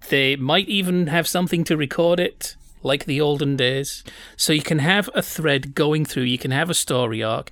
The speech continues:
So now pretty much any show can have a story arc. Before streaming, before recording. There are serials in the sixties, seventies and eighties, but they require more commitment.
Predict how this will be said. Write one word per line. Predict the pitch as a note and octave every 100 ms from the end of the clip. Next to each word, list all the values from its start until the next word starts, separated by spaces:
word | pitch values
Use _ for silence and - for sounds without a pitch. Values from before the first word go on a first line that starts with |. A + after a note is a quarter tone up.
| - -
So | - D#3
now | E3
pretty | F#3+ A3+ A3
much | G3 -
any | E3 F3 E3
show | - B2+ F#2 F2 _ _ _ -
can | C3
have | C3 C3+
a |
story | - C3+ B2 A2 G#2+
arc. | G#2+ - - _ _ _ _ -
Before | D#3 - F#3 G3
streaming, | F3+ - C#3 C3 B2+ C3 -
before | B2+ - C#3+ C#3+ C#3 _ -
recording. | B2+ - B2+ B2 A#2+ B2+ - _ _
There | D#3 D3
are | F#3+ C4+
serials | - - A#2+ G#2+ A#2 F#3+ - - - _ -
in | C3+
the | C3
sixties, | - C#3+ D3 B2
seventies | C3+ B2+ C3+ B2+
and | A#2
eighties, | A#2 - - - - _
but | D3+ D3+
they | D#3+
require | E3+ - F#3+ G#3+ A3
more | G3 G3
commitment. | - F3 E3+ - - A2+ A2+ - -